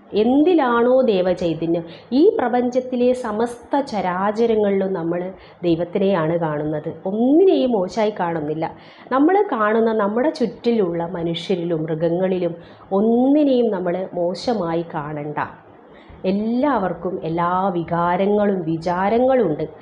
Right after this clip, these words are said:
അതിൻ്റെ ഏറ്റക്കുറച്ചിലുകൾ ഉണ്ടാകുമ്പോഴാണ്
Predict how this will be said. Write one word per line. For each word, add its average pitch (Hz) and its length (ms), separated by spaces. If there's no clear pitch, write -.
അതിൻ്റെ 254 320
ഏറ്റക്കുറച്ചിലുകൾ 220 1200
ഉണ്ടാകുമ്പോഴാണ് 156 1080